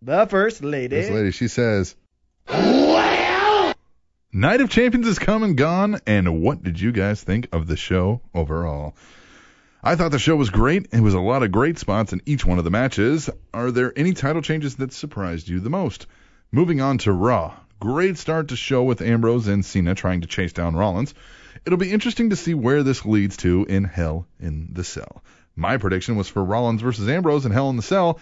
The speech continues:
Speaker 2: and Cena versus Lesnar in the Cell, but since there was no sign of Lesnar or Heyman on the show tonight, who knows? Here are my two questions this week. How long do you think Reigns will be out, and what do you expect to happen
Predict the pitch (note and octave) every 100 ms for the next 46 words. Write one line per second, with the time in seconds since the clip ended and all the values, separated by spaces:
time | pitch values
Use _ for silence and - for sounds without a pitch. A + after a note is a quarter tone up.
0 | - A#2+ A2 F#3+ G3 F3+ E3 D3+ B2+ A3+
1 | F3 A#2 G2+ E2+ G#2 E2 E2 D#2 - C3+
2 | A2+ G2+ E2+ A2+ A2 - G#2+ F#2 F#2 G#2+
3 | G2+ E2+ G2 A2+ C#3+ C#3+ C3 - F#3 F3
4 | C#3+ C3 E3+ F3+ - _ _ _ _ _
5 | _ _ F#2 G2 D#3 - _ _ _ _
6 | _ _ _ - - - - A#3 A#3 F3+
7 | D#3+ D3 C#3+ C3+ B2+ G#2+ A2 F#2 D#2+ -
8 | _ _ _ _ _ _ _ - D#3 G#3
9 | F#3 F3+ D3 - C3 G#2 A#2+ G#2 G2+ G2+
10 | E2+ F2+ - - _ _ - F#2+ E2+ A#2
11 | A2 C#3+ D#3+ D#3 - G#2 F#2 G2 E2+ -